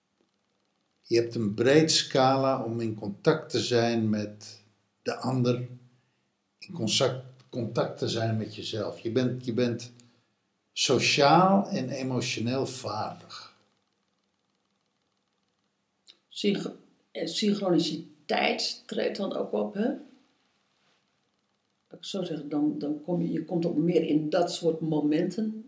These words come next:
Speaker 2: s-, synchronicity.
Speaker 1: Alsof het zo heeft moeten zijn.
Speaker 2: Ja, ja.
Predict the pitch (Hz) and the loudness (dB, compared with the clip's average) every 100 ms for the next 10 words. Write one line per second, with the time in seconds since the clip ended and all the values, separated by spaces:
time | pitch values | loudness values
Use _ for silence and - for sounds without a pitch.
0 | - - - - - - - 190 175 170 | -20 -18 -12 -10 -10 -10 -8 -4 -2 0
1 | 139 151 170 - 170 202 220 - - _ | 2 2 2 -2 -2 0 0 -2 -12 _
2 | _ _ _ _ _ - - _ _ _ | _ _ _ _ _ -20 -20 _ _ _
3 | _ _ _ _ _ _ _ _ _ _ | _ _ _ _ _ _ _ _ _ _
4 | - - 127 - - 160 - 127 - 151 | -14 0 2 2 2 0 0 -4 -2 0
5 | 123 110 113 - 113 107 104 - 240 311 | 2 2 0 -2 -4 -4 -6 2 12 12
6 | 330 339 - - - - 277 226 - | 12 8 -2 -14 -20 -6 -2 -2 -4